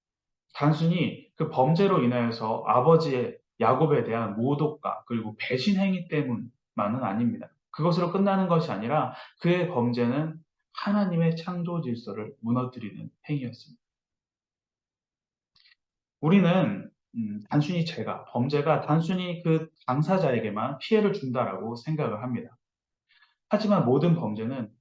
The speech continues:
하나님의 창조 질서를 무너뜨리고 창조주 되시는 하나님을 향한 도전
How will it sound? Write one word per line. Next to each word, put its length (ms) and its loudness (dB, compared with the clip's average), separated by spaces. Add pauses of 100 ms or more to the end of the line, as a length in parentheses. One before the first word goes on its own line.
(140)
하나님의 460 -2
창조 340 -4
질서를 480 -4
무너뜨리고 640 -4 (260)
창조주 640 -4
되시는 520 -6
하나님을 520 0
향한 360 -6 (380)
도전 540 -6